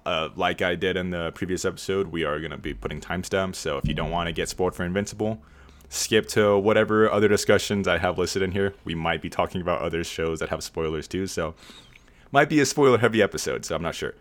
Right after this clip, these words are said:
But yes, we will be talking about Invincible spoilers, just F Y I. But yeah, the last episode, when Rudy was saying, "If he wants to defeat Omni-Man, he'll truly have to be invincible." I was like, "You guys had to write your asses off to get to that point."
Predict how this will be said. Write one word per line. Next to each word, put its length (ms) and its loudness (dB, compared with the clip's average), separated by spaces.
But 100 -2
yes, 260 -2
we 100 -6
will 140 2
be 100 -2
talking 260 0
about 180 2
Invincible 360 -4
spoilers, 520 -4
just 280 -8
F 200 -6
Y 120 -2
I. 260 -4
But 300 -6
yeah, 180 2
the 120 -4
last 220 6
episode, 460 4
when 280 -2
Rudy 240 0
was 200 0
saying, 500 2
"If 240 -6
he 100 2
wants 240 2
to 100 -4
defeat 380 -4
Omni-Man, 480 -4
he'll 180 -4
truly 420 -4
have 200 -4
to 80 -6
be 220 -6
invincible." 500 -8
I 40 -4
was 100 -6
like, 140 -6
"You 100 -4
guys 280 2
had 220 2
to 80 4
write 240 0
your 140 0
asses 340 -4
off 220 -4
to 80 -2
get 220 0
to 80 -8
that 180 -6
point." 260 -8